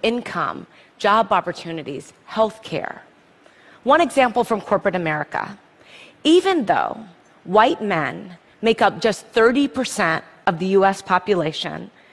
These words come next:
they hold seventy percent of all corporate board seats. Of this Fortune two fifty,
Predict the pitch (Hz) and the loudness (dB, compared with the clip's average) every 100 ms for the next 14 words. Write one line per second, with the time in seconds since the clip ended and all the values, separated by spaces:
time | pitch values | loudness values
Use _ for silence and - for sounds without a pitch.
0 | - - 220 214 220 - - - 226 226 | -20 -4 0 2 0 -4 -10 0 2 2
1 | 262 240 254 254 233 - 190 180 - 160 | -2 -4 -4 -6 -10 -6 -4 -4 -4 -4
2 | - 180 190 190 196 160 190 156 160 156 | 0 2 0 -2 -4 -4 -4 -6 -2 -4
3 | 156 - - - - - - - _ _ | -4 -8 -10 -10 -16 -20 -20 -20 _ _
4 | _ _ _ - - - 220 190 247 - | _ _ _ -20 -10 0 0 2 -2 -4
5 | - _ _ - 294 302 320 277 - 226 | -18 _ _ 2 2 2 -2 -2 -2 -2
6 | 226 - 285 | -2 -4 -4